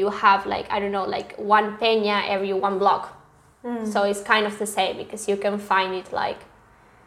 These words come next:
Speaker 1: everywhere. And, um, in my city, <laughs> Córdoba, <laughs> in my city we have cuarteto.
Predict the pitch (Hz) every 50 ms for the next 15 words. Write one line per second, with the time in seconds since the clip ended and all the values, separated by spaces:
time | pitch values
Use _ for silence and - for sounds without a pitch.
0 | - - - - - 185 196 185 - - - - - - - - - - - -
1 | - - - - - - - - - - - - - - - - - - - 311
2 | 320 339 370 392 415 440 453 - - - - 240 247 247 240 247 247 240 240 240
3 | 233 233 220 226 - - - - - - - - 247 240 233 233 226 233 247 311
4 | 370 381 - - 254 226 196 190 - - - - - - 311 - - - - -
5 | - - - - - - - 269 254 320 254 208 190 190 190 - - - - -
6 | - - - - - 587 - - - - _ _ _ _ _ - - - 640 587
7 | 554 494 403 320 277 277 277 269 262 285 277 - 330 320 370 349 294 277 269 254
8 | 240 247 - - 226 208 208 202 190 190 190 190 -